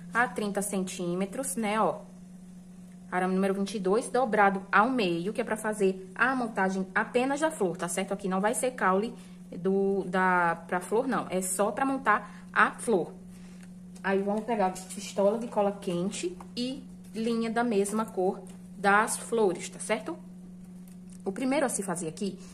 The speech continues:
eu vou passar essa flor, essa primeira pecinha, aliás, aqui, ó. Passo essa primeira pecinha, deixo ela aqui, ó. Passa por dentro do círculo mágico.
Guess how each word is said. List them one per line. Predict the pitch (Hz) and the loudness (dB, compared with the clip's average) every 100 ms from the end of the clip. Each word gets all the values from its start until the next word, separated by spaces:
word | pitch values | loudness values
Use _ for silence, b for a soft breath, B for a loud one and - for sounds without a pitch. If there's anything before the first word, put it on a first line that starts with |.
| B | B
eu | 214 | 0
vou | 196 | 2
passar | 196 190 180 | 2 0 -2
essa | - 185 | -2 -4
flor, | - 175 226 - - - - B B B | 0 0 -2 -6 -16 -16 -16 B B B
essa | 185 185 | -4 -2
primeira | 190 190 220 | 0 2 2
pecinha, | 240 233 180 | -2 -2 -2
aliás, | 170 165 151 - - | -2 -2 -4 -8 -12
aqui, | 180 - | -12 -12
ó. | - - - - - - - - - - - - - - - - - - - | -12 -14 -18 -18 -18 -18 -18 -18 -18 -18 -18 -18 -18 -18 -18 -18 -18 -18 -8
Passo | 180 170 - | -4 -4 -4
essa | 185 185 | -6 -6
primeira | 180 170 202 | -4 -2 0
pecinha, | 220 196 - 165 160 185 226 | 0 -2 -4 -4 -2 -4 -4
deixo | 180 196 - | -2 -2 0
ela | 196 202 | -2 -2
aqui, | - 185 | -6 -8
ó. | - B B B | -8 B B B
Passa | 208 214 | -2 -2
por | 233 247 | 0 2
dentro | 226 233 | 2 2
do | 220 | -2
círculo | - 247 - 320 | -4 -4 0 4
mágico. | 302 - - | 4 2 -4